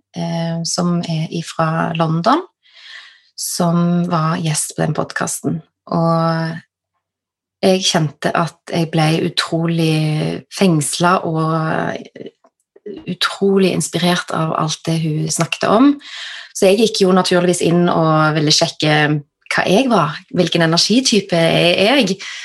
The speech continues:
Så jeg gikk inn og, og sjekket det med en gang, og så fant jeg ut at jeg er den energitypen som heter prosjektor. Og, og det var hun som,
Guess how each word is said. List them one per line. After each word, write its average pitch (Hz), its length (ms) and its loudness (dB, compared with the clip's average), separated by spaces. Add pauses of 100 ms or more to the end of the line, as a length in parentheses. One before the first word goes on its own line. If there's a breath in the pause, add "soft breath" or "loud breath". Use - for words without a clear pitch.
(140 loud breath)
Så - 160 2
jeg 190 140 4
gikk 190 180 2
inn 180 180 4
og, 160 480 4
og 185 60 -2
sjekket 180 320 0
det 175 140 2
med 170 100 4
en 165 80 2
gang, 240 260 2
og 214 60 0
så 185 120 -2
fant 180 220 -2
jeg 160 200 2
ut 160 140 -2
at 175 100 -2
jeg 160 180 0
er 156 100 0
den 156 160 2
energitypen 170 600 -2
som 175 140 -2
heter - 140 -10
prosjektor. - 540 -2 (1300 loud breath)
Og, 190 680 4 (240)
og 185 140 2
det 220 200 6
var 202 240 4
hun 190 160 0
som, 190 300 2